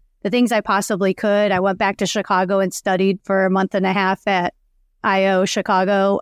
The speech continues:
and went back to New York. So I just went all in, and I stayed in New York for, uh,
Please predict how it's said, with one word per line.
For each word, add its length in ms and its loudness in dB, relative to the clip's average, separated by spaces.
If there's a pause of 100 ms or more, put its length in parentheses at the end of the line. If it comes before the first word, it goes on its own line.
and 400 2 (560)
went 160 -4
back 220 0
to 100 -4
New 100 2
York. 380 0
So 400 0
I 100 0
just 240 -2 (320)
went 180 0
all 220 2
in, 340 2 (540)
and 180 0
I 120 2
stayed 360 0
in 120 4
New 80 4
York 400 2 (160)
for, 340 2
uh, 360 2